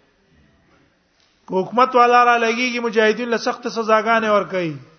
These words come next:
نو سخت سزا د وجنه مجاهد څه کمیږي نه، بلکې مجاهد نور هم څه کیږي؟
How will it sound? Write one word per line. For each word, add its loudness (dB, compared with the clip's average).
نو -6
سخت -4
سزا 2
د -2
وجنه -2
مجاهد -2
څه -14
کمیږي -6
نه، 2
بلکې -4
مجاهد 2
نور 4
هم -2
څه -6
کیږي؟ -4